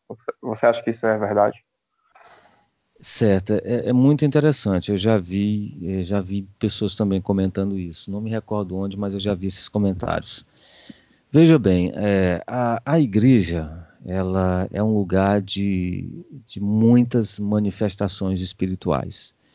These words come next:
Speaker 1: Sim.
Speaker 2: A igreja, sem dúvida nenhuma, ela, ela vai ser um local de muita conturbação espiritual, sim. Porque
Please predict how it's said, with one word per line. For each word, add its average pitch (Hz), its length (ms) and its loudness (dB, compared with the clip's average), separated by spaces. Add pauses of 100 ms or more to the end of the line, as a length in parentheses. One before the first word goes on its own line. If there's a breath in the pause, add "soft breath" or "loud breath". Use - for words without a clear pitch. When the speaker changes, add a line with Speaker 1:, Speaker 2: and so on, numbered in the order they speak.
(440 soft breath)
Speaker 1:
Sim. - 120 -6
Speaker 2:
A 92 100 0
igreja, 117 760 4
sem 107 360 0
dúvida 127 280 2
nenhuma, 117 920 0
ela, 101 540 -2
ela 98 180 0
vai 98 180 2
ser 110 200 -2
um 110 100 0
local 101 460 0
de 95 480 -6 (480)
muita 113 320 0
conturbação 107 1000 0
espiritual, 95 600 -2
sim. 87 580 -6
Porque 117 640 0